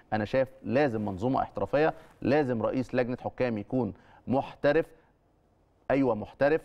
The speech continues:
دون التشكيك في وطنيه اي احد. عندنا فنجاده المستشار الفني لاتحاد الكره محترف، عندنا كيروش محترف، عندنا، آه، موسيماني، عندنا فيريرا لسه راجع ومحترف، وكان قبله كارتيرون.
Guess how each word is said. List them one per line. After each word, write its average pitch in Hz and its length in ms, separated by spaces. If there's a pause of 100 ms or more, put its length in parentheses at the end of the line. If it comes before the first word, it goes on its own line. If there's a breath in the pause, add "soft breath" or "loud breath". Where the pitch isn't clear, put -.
دون 127 200
التشكيك 127 420
في - 100
وطنيه 123 440
اي 135 160
احد. 156 220
عندنا 123 300
فنجاده 143 520 (240 loud breath)
المستشار 117 380
الفني 131 320
لاتحاد 113 280
الكره 135 160
محترف، 156 360 (260 loud breath)
عندنا 127 280
كيروش 131 360
محترف، 165 420 (300 loud breath)
عندنا، 120 520 (100)
آه، 98 320
موسيماني، 151 520
عندنا 143 520 (360 soft breath)
فيريرا 143 320
لسه 131 260
راجع 151 300
ومحترف، 113 440
وكان 147 220
قبله 143 220
كارتيرون. 143 500